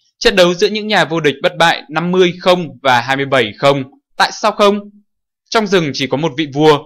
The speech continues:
duy nhất một vị vua, dĩ nhiên đó là tôi, vì Floyd Mayweather không thể làm cho McGregor gục xuống sàn, nhưng tôi thì lại làm nó một cách dễ dàng. Hãy chiến đấu, bắt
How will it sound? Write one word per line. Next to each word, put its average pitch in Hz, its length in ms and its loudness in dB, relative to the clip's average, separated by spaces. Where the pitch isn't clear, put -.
duy 165 200 -2
nhất 214 240 0
một 151 200 -2
vị 156 180 -6
vua, 165 240 4
dĩ 226 180 -8
nhiên 226 280 2
đó 143 180 2
là 165 120 0
tôi, 175 360 2
vì 139 120 0
Floyd 147 320 4
Mayweather 147 540 2
không 190 220 -4
thể 165 140 2
làm 123 320 0
cho 147 200 0
McGregor 143 680 -2
gục 135 120 -4
xuống 127 120 -6
sàn, 135 320 0
nhưng 208 240 -2
tôi 196 240 4
thì 151 100 -6
lại 135 160 2
làm 127 280 -2
nó 113 180 -2
một 143 220 -6
cách 151 100 -6
dễ 147 200 -4
dàng. 131 320 0
Hãy 220 120 0
chiến 202 200 -2
đấu, 147 320 2
bắt - 100 0